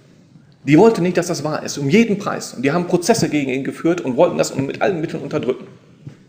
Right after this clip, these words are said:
Das hat sich am Ende als Wahrheit herausgestellt. Ja und?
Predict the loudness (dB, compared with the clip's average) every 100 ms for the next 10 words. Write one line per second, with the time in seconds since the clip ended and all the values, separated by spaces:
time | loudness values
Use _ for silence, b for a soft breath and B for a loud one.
0 | _ _ _ _ _ _ B B 2 4
1 | 4 0 0 0 2 2 2 2 0 0
2 | 0 -2 -4 -10 -10 -12 -14 -20 -20 _
3 | _ _ _ _ -20 _ _ _ _ _
4 | _ _ _ _ _ -20 _ _ 2 4
5 | 2